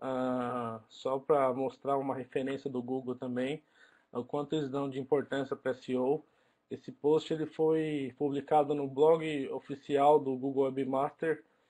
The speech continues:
em dois mil e dez, então já tem um tempo já, mas mesmo assim muitas pessoas não sabem.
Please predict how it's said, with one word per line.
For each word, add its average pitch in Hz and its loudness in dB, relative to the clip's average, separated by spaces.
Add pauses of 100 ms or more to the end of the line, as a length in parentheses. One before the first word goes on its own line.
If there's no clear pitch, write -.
(140)
em 135 -4
dois 127 -2
mil 147 -2
e 175 -2
dez, 135 2
então 139 -6
já 139 -2
tem 147 -2
um 147 -2
tempo 143 0
já, 131 2
mas 131 -4
mesmo 147 0
assim 147 -6
muitas 143 -6
pessoas 147 2
não 143 -4
sabem. 139 0